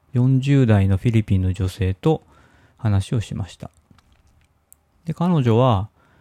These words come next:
まあ、この法律を実現しようとすると、かなりお金がかかるよねと。まあ、実現できないんじゃないかなと言っていました。まあ、彼女が子供の時に、まあ、家の手伝い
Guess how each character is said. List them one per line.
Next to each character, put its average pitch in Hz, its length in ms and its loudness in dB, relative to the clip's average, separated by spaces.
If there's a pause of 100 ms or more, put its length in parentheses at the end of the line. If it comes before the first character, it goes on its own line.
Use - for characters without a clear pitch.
(400)
ま 127 80 -4
あ、 120 40 -4
こ 135 180 -4
の 165 520 2
法 147 220 -2
律 143 180 -2
を 139 60 2
実 131 260 -2
現 135 140 4
し - 120 0
よ 143 80 2
う - 20 -2
と 123 80 0
す 107 160 -4
る 95 80 -2
と、 107 340 -2 (560)
か - 160 -4
な 135 100 0
り 101 60 2
お 98 100 -2
金 101 280 0
が 98 120 -4
か - 140 -14
か 107 140 -4
る 95 80 -4
よ 85 120 -4
ね 87 160 -4
と。 90 200 -10 (1040)
ま 131 100 -4
あ、 - 20 -2
実 98 300 -4
現 120 100 0
で 110 100 0
き 160 100 0
な 143 60 4
い - 20 4
ん 101 40 2
じ 95 60 -2
ゃ 90 40 0
な 90 60 -2
い 87 60 -6
か - 140 -6
な 95 260 -2
と - 140 -10 (760)
言 117 80 -8
っ - 20 -8
て - 140 -10
い 95 60 -2
ま 87 100 -2
し - 80 -14
た。 - 160 -10 (1300)
ま 143 80 -4
あ、 - 20 -10
彼 165 300 0
女 127 520 -2 (160)
が 127 380 2
子 117 140 -2
供 120 200 4
の 120 80 4
時 113 220 -2
に、 113 320 2 (1000)
ま 117 80 4
あ、 - 20 6
家 117 180 8
の 139 140 6
手 135 120 6
伝 123 340 4
い - 160 -8